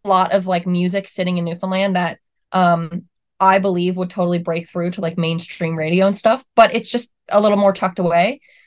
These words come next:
So for me, that was a big challenge when I released Let Go. I was also going away from, like, my folk roots, like This Fire, which was my first debut E P.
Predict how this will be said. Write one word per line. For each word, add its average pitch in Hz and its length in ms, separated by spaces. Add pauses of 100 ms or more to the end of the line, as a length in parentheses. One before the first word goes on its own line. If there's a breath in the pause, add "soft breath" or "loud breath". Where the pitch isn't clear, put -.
(260 soft breath)
So 220 540
for 233 100
me, 254 300
that 214 140
was 214 100
a 208 40
big 202 160
challenge 196 440
when 185 140
I 175 340
released 185 380
Let 170 200
Go. 190 460 (140)
I 196 100
was 202 100
also 202 640
going 185 560 (300)
away 185 380
from, 190 220
like, 175 180
my 175 240
folk 175 440
roots, 180 480
like 185 160
This 185 220
Fire, 180 420
which 185 140
was 175 100
my 175 140
first 175 360
debut 165 680
E 165 120
P. 180 360